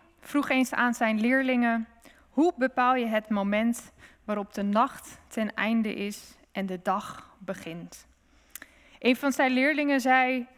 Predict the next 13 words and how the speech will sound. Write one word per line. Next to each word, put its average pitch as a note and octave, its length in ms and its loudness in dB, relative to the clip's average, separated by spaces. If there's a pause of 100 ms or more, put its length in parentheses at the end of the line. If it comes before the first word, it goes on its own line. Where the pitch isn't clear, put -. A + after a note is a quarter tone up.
(280)
"Wanneer B3+ 320 4
je C#4+ 160 -2
in B3 100 2
de A#3+ 80 0
verte D#4 720 0
een A3+ 160 -2
hond A#3+ 380 0
van - 320 -2
een A3+ 60 2
schaap C4+ 480 -2
kunt B3+ 180 0
onderscheiden." F3 840 -4 (640)
"Nee," A3 380 -2